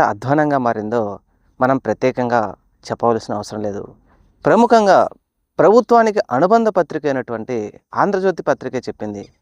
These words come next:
ఆంధ్రప్రదేశ్ రాష్ట్రంలో రాయలసీమ ప్రాంతంలో రైతులు ఎంతమంది గ్రామాలను వదిలిపెట్టి వెళ్ళిపోతా ఉన్నారో వలసలు. అది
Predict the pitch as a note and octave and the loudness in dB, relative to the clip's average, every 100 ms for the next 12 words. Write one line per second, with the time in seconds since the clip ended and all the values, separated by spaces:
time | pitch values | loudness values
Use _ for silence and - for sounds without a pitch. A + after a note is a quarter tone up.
0 | _ _ - D3 F#3 F3+ D#3+ D#3 C3+ B2+ | _ _ -2 0 0 0 0 0 -4 -8
1 | - A2+ A#2+ G#2+ - _ _ _ - B2+ | -8 -6 -4 -4 -8 _ _ _ -4 2
2 | D3+ A#3+ A#3 A3+ G#3 E3+ E3 D3+ C#3+ E3+ | 4 4 4 2 2 2 0 -2 -2 -4
3 | F#3+ - - A#2+ D#3 E3 D3+ F2+ - _ | -4 -10 -4 0 0 0 -2 -4 -8 _
4 | - A2+ C#3+ F#3+ G3+ G3+ G3+ C3 A#2 D3 | -8 -2 0 0 0 0 -2 -4 -4 -2
5 | E3 D#3+ D3+ A2+ B2+ B2 A#2+ C3+ A2 G2+ | -2 -2 -4 -6 -6 -8 -8 -6 -6 -8
6 | - _ _ _ _ _ - A#2+ C3 C#3+ | -16 _ _ _ _ _ -2 0 2 2
7 | C3+ A#2+ A2+ A2 C3 A2+ G#2+ - A2+ G#2 | 2 2 0 0 -2 -2 -6 -8 -10 -10
8 | - _ _ _ _ _ C#3 | -12 _ _ _ _ _ 0